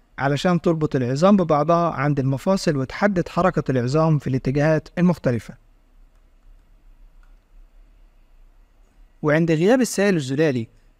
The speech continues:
من مفصل الركبة بيحدث تآكل الغضاريف التي تكسو أطراف العظام المكونة لمفصل الركبة نتيجة احتكاك هذه الغضاريف ببعضها، مما يؤدي لصعوبة حركة المفصل، وعلى المدى البعيد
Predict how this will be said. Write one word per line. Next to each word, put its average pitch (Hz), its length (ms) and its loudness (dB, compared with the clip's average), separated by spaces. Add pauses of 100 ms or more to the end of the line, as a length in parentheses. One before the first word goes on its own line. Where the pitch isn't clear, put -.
من 143 120 -4
مفصل 160 340 0
الركبة 190 460 0 (520)
بيحدث 214 460 0
تآكل 143 440 -2
الغضاريف 127 540 -2
التي 156 300 -2
تكسو 151 400 -4
أطراف 151 420 0
العظام 139 440 0
المكونة 151 480 0
لمفصل 160 460 0
الركبة 202 480 0 (320)
نتيجة 190 440 2 (100)
احتكاك 202 500 0
هذه 170 220 2
الغضاريف 147 540 0
ببعضها، 165 540 -2 (320)
مما 160 260 2
يؤدي 185 420 0
لصعوبة 151 500 -2
حركة 196 420 -2
المفصل، 180 520 2 (360)
وعلى 131 220 0
المدى 202 260 2
البعيد 165 520 2